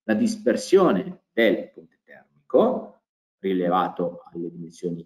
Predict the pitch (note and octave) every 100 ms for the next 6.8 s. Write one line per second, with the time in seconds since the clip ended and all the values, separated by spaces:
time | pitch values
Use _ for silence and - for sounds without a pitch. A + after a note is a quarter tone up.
0 | - F3 - D#2 - A#2+ G#3+ - - -
1 | - G2+ F2+ F#2 F2+ F2+ F2 - - E2
2 | - F2+ F2+ F2 F#2+ F2 E2+ D#2+ F2 -
3 | F3+ G#2+ - F#4 E3+ G3 G#3+ A#2 F2 -
4 | - - - - F3+ - E2+ - - _
5 | - - G#2 - G2 E2 - - - -
6 | - G#2 D3 - - - F3+ -